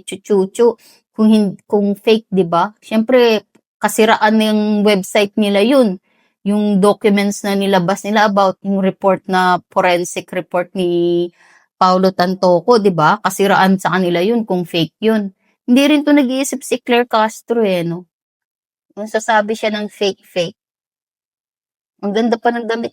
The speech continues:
niya. Bumagay sa kanya. Pumayat siya tignan. Yun lang. <laughs> Ay, nako. Anong maaasahan natin sa ating gobyerno kundi magsabi ng fake news?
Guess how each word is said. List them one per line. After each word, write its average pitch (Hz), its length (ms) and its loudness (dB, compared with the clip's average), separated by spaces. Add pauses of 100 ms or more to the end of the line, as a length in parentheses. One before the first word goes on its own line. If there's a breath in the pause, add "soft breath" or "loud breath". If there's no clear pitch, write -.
niya. 170 400 -6
Bumagay 202 560 -2
sa 202 160 -6
kanya. 185 240 -6
Pumayat 190 400 -4
siya - 160 -10
tignan. 165 400 -8
Yun 226 240 -4
lang. 170 240 -10 (160)
<laughs> - 2250 -10
Ay, 294 240 4
nako. 220 640 0 (240 loud breath)
Anong 302 320 2
maaasahan 254 720 0
natin 202 480 0
sa 175 240 0
ating 202 240 -2
gobyerno 156 960 -4 (320)
kundi 185 480 -2
magsabi 165 640 -2
ng 165 160 -4
fake 156 480 -10
news? 151 640 -8